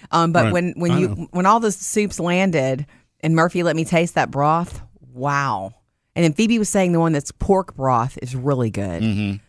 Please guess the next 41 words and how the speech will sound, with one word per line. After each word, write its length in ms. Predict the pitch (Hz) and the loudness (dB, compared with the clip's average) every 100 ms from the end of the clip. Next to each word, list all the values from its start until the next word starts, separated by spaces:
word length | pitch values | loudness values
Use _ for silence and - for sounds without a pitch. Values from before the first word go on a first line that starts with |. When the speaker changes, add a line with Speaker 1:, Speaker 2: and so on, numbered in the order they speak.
| _ - | _ -6
Speaker 1:
So 240 | - 160 | 0 2
we'll 220 | 156 208 | 2 0
definitely 500 | 202 208 208 196 180 | 2 0 0 -4 -4
try 280 | 165 175 165 | 0 2 2
it 80 | 156 | 0
again 240 | 147 160 | 0 0
and 100 | 147 | 2
all 100 | 135 | 2
that. 140 | 135 131 | 2 0
But 60 | |
it's 100 | 160 - | -2 -4
just 140 | 202 | 0
so 140 | 196 | 2
weird 200 | 165 175 | 2 2
to 60 | 170 | 2
me 120 | 156 | 0
that 160 | 139 - | 0 2
also, 420 | 156 190 - 147 | 4 2 2 0
Murphy, 300 | 135 135 139 | 2 0 2
I 60 | 151 | 2
don't 100 | 156 | 2
know 60 | |
if 100 | 160 | 0
you 140 | 165 165 | 2 0
realized 580 | 147 170 165 127 117 123 | 2 2 2 2 0 -2
it, 220 | 127 - _ _ _ _ _ _ _ _ _ _ _ | -2 -4 _ _ _ _ _ _ _ _ _ _ _
it 80 | - | 2
was 180 | 180 170 | 4 4
one 280 | 165 196 247 | 2 2 2
of 100 | 233 | 2
the 100 | 185 | 0
first 360 | - 180 185 - | 2 0 0 -4
times 840 | - 190 180 160 135 135 139 - _ _ _ _ - | -4 0 0 0 0 -2 -6 -12 _ _ _ _ -2
in 120 | 180 | 2
a 80 | 160 | 2
really 420 | 151 180 202 190 | 2 2 2 2
long 320 | 175 170 160 | 2 2 2
time 680 | 151 - 180 165 143 131 135 - _ - | -2 -2 0 2 0 0 -4 -8 _ -4
that 140 | 151 | 2
I 140 | 156 165 - - | 4 4 0 2
felt 340 | 170 156 - | 2 2 -2